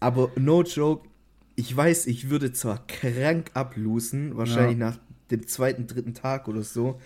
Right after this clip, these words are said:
Speaker 2: Ich
Speaker 1: aber
Speaker 2: würd
Speaker 1: ich
Speaker 2: nach
Speaker 1: würd
Speaker 2: dem
Speaker 1: so
Speaker 2: ersten
Speaker 1: gerne mal da mitmachen.
Speaker 2: Ich würde dann nach einer Übernachtung, ich würde dann auch nicht schlafen, ich würde einfach so in Embryonalstellung da liegen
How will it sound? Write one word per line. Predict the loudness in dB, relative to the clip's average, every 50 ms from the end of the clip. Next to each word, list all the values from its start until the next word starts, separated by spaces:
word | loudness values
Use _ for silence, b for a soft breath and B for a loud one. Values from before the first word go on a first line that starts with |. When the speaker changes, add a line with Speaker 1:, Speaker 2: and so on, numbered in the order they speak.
| B B B B B B B
Speaker 2:
Ich | -2
Speaker 1:
aber | -2 0 2
Speaker 2:
würd | 2 2
Speaker 1:
ich | 0 0
Speaker 2:
nach | -2
Speaker 1:
würd | -2 -2
Speaker 2:
dem | -2 0
Speaker 1:
so | 0
Speaker 2:
ersten | 4 4 6 6 4 2 -2 -8 -20 _ _ _ _ _ 0
Speaker 1:
gerne | 2 2 2 2 2 2 2 2
mal | 2 2 2 0
da | 0 0 0 0
mitmachen. | 0 0 -2 -2 -4 -4 -4 -4 -4 -4 -4 -4 -6 -6 -10
Speaker 2:
Ich | -10 -6 -4
würde | -2 -2 0 2
dann | 2 2
nach | 2 2 2 4
einer | 4 6 6 6 6
Übernachtung, | 4 4 4 4 6 6 6 6 4 2 -2 0 0 2 0
ich | 0 0 0
würde | 0 0 2
dann | 2 4 4
auch | 6 4 4
nicht | 2 2 0 0
schlafen, | 2 4 6 4 4 2 -2
ich | -6
würde | -2 0 2 2
einfach | 2 0 -2 -4
so | -6 -4 -4 -6 -6 -8 -12 -14 B B B B B B B B -2
in | 0 2 2 2 2
Embryonalstellung | 0 -2 -2 -2 -2 0 0 2 4 6 6 6 6 6 4 4 4 4 4 2 2 2
da | 4 4
liegen | 4 4 2 2 2 4 4 2 2